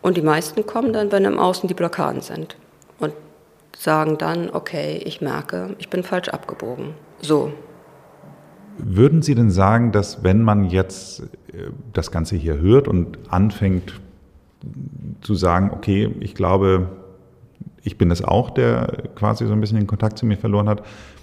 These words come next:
Speaker 2: würden Sie sagen, dass da grundsätzlich jetzt so einmal zu Ihnen kommen, so ein Gespräch zu führen, also kann man sowas dann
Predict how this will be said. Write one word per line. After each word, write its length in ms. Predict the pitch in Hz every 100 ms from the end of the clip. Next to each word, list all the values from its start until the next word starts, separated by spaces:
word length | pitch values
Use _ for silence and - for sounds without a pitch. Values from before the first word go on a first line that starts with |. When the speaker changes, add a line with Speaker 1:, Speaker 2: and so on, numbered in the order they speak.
| - - - _ -
Speaker 2:
würden 200 | 107 131
Sie 120 | 110
sagen, 280 | 95 92 95
dass 100 | 87
da 120 | 101
grundsätzlich 680 | - 80 107 110 104 98 -
jetzt 260 | 92 - -
so 460 | 90 82 82 80 - - - - - -
einmal 300 | 87 87 85
zu 160 | -
Ihnen 180 | 117 98
kommen, 680 | - 101 95 92 90 98 -
so 140 | - 90
ein 40 |
Gespräch 380 | 80 - 98 98
zu 120 | -
führen, 300 | - 101 92
also 220 | - 85 80 - - - _ -
kann 180 | -
man 160 | 110 104
sowas 380 | 87 90 90 -
dann 520 | 90 82 80 78 -